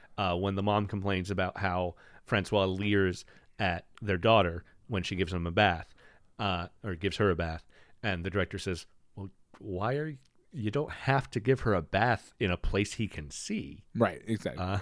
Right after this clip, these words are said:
Speaker 1: and yeah, that's, like, the only moment of pushback <laughs> in the entire
Speaker 2: I think that was probably one of those
Speaker 1: <laughs> movie.
Speaker 2: moments where even the director was like, "W-, w-, w-, what?" Like,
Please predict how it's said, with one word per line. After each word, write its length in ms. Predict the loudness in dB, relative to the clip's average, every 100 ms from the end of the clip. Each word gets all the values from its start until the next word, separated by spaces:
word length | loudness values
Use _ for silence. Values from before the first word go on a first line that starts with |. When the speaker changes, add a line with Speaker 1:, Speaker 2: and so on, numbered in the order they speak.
| -4
Speaker 1:
and 220 | -6 -4
yeah, 200 | 0 0 0
that's, 240 | -2 0
like, 200 | -2 -2
the 160 | -4 0
only 320 | 0 2 0
moment 380 | 0 0 -2 -4
of 120 | -4
pushback 440 | 0 0 0 -8 4
<laughs> 20 | 4
in 60 | 4 -2
the 60 | -4
entire 260 | -4 -6 2
Speaker 2:
I 100 | 6
think 160 | 10
that 120 | 12 12
was 120 | 12
probably 260 | 12 12
one 160 | 12 12
of 60 | 12
those 140 | 12
Speaker 1:
<laughs> 40 |
movie. 160 | 12 10
Speaker 2:
moments 160 | 8 10
where 160 | 8 10
even 240 | 6 8
the 100 | 6
director 380 | 8 8 10 8
was 160 | 8 6
like, 200 | 4 4 0
"W-, 260 | -2 -4
w-, 420 | -6 -8 -6 -6 -6 -4
w-, 120 | -4 -4 0
what?" 160 | 2 2 0 -10 -2
Like, 340 | 2 2 0